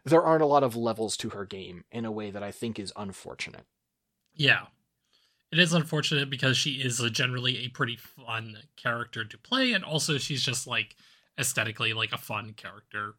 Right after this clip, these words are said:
Speaker 2: 'cause she, in her Japanese version at the very least, she speaks in very old, like, almost old man Japanese, but she has a cutesy anime voice. Like,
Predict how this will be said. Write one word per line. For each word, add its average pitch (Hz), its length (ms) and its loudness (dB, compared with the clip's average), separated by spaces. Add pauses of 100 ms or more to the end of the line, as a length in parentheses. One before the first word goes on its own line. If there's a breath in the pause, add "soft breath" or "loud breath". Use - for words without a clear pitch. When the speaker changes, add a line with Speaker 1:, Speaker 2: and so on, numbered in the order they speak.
(120)
Speaker 2:
'cause 107 500 -6 (320 soft breath)
she, 113 600 0 (100)
in 139 300 4
her 127 180 2
Japanese 113 720 0 (200)
version 110 380 -8
at 110 120 -8
the 117 60 -20
very 110 280 -6
least, 110 360 -6
she 143 140 0
speaks 127 400 -2
in 117 100 -4
very 120 360 -2
old, 113 360 -18 (480)
like, 139 200 4
almost 135 400 -2
old 117 240 0
man 117 320 0
Japanese, 113 680 0
but 110 180 -4
she 120 220 0
has 117 240 -2
a 113 60 -6
cutesy 113 460 -4
anime 113 380 -2
voice. 120 500 -4
Like, 104 180 -12